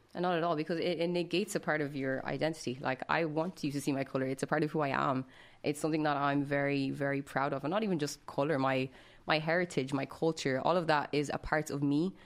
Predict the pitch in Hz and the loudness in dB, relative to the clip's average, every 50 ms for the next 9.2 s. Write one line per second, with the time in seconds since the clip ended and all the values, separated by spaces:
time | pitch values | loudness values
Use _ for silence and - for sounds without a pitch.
0 | - - - - - - - 160 160 151 - 180 180 156 170 - 165 165 160 151 | -20 -20 -20 -16 -8 -2 0 0 0 2 2 2 2 2 2 2 2 4 4 4
1 | 147 139 139 120 - - - - 123 131 127 127 127 131 127 131 135 - - 160 | 4 4 4 2 -2 -6 -8 -4 -2 -2 0 -2 -2 -2 -2 -4 -4 -4 -2 0
2 | 147 131 139 147 139 127 123 127 131 143 135 - 135 143 - 127 131 135 135 139 | 0 2 4 4 2 2 2 0 0 -2 -2 -2 -4 -2 -2 -2 -2 0 0 -2
3 | - - - - 143 131 131 - - 135 135 135 147 139 - - 135 135 143 - | -2 -4 -2 -2 -2 -2 0 0 2 2 2 2 0 0 0 0 -2 -2 -2 -2
4 | 135 139 - - 123 - 123 127 127 127 127 127 127 123 131 135 - - - 127 | -2 -2 -2 -4 -6 -4 -4 -2 -2 -2 -2 -2 -2 -2 -2 -4 -4 -4 -6 -6
5 | 127 139 - - - 131 139 - - - - - 135 - - - 165 160 147 - | -6 -6 -8 -6 -6 -6 -6 -6 -8 -12 -10 -10 -10 -6 -4 -2 0 0 -2 -2
6 | - - 135 135 127 131 139 135 131 127 123 - - - - 113 120 - - - | -4 -4 -4 -4 -4 -6 -8 -8 -6 -8 -8 -8 -8 -8 -6 -6 -8 -8 -12 -18
7 | - - - - - - - - 139 139 139 131 139 127 - 143 139 143 147 - | -20 -20 -20 -20 -16 -10 -6 -2 0 0 0 0 0 0 0 2 0 0 -2 -2
8 | - 160 151 147 139 135 - - - - - 156 151 - - 170 165 165 156 151 | -2 0 2 2 2 0 -2 -6 -8 -6 -4 -4 -4 -2 0 0 2 2 2 2
9 | 151 147 135 - | 2 0 0 -4